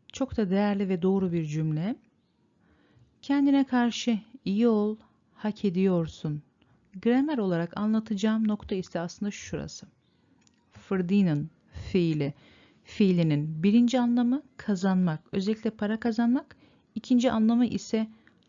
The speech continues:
hak etmek demektir. Ve je verdient het,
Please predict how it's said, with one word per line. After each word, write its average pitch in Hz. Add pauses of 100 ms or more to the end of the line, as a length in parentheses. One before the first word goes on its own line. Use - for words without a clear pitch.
hak -
etmek - (880)
demektir. 160 (460)
Ve 220 (640)
je 196 (140)
verdient 190
het, -